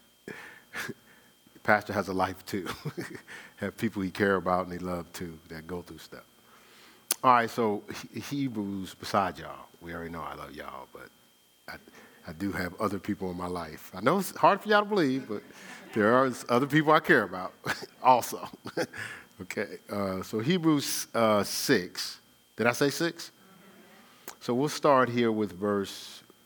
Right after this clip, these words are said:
well, we'll read verse twelve. It says, "That you be not slothful, but followers of them who th-, who through faith and patience inherit the promises." So it's, so, so God has equipped us with the faith, but it takes faith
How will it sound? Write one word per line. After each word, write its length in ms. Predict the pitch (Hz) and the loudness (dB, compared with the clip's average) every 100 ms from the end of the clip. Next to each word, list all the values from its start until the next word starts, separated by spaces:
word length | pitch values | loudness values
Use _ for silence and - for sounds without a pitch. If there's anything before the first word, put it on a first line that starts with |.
| _ | _
well, 120 | 113 | 4
we'll 100 | 131 | 6
read 220 | 135 135 | 6 6
verse 180 | 107 101 | 4 0
twelve. 320 | - 95 82 - - - - - | -2 -8 -8 -16 -20 -14 -4 4
It 80 | |
says, 200 | 139 151 | 6 6
"That 240 | 131 151 143 | 6 4 2
you 80 | 160 | 0
be 180 | 202 | 2
not 260 | 233 170 123 | 4 2 0
slothful, 720 | - - 127 170 - - 120 - - | -4 2 4 4 0 -10 -18 -20 -8
but 140 | 113 107 | -6 -2
followers 580 | - 160 185 127 107 | 0 4 4 2 0
of 180 | 98 87 | -4 -6
them 320 | 92 95 90 90 | -6 -4 -6 -8
who 160 | 110 92 | -8 -8
th-, 160 | - - | -12 -12
who 420 | - 117 104 98 92 - _ _ - | -4 -2 -2 -4 -10 -18 _ _ 0
through 360 | 175 214 123 | 4 6 4
faith 580 | - - 208 214 214 - - | -2 -2 2 4 2 -2 -4
and 320 | - 214 240 233 | 0 2 0 -2
patience 720 | 240 262 - - 90 101 - - - - - | 0 0 0 -6 -10 -14 -18 -20 -20 -2 4
inherit 640 | 139 139 - 175 117 117 | 4 4 2 2 2 -2
the 80 | 131 | -4
promises." 800 | - 202 101 - - - - - _ - - - - | 2 2 2 -6 -20 -20 -20 -20 _ -20 -20 -20 -4
So 220 | - 165 | 2 4
it's, 260 | 156 147 - | 2 -2 2
so, 240 | 160 143 | 4 4
so 220 | 127 143 | 2 0
God 240 | 117 175 170 | 4 4 4
has 100 | 123 | 0
equipped 300 | - 202 143 | 0 0 -2
us 100 | 123 | -2
with 100 | 110 | -4
the 80 | |
faith, 300 | - 151 147 | -2 -2 0
but 140 | 120 113 | 0 -2
it 100 | 110 | -2
takes 340 | - 110 - - _ _ _ - | -4 -6 -8 -14 _ _ _ 0
faith 340 | 175 180 - | 4 4 2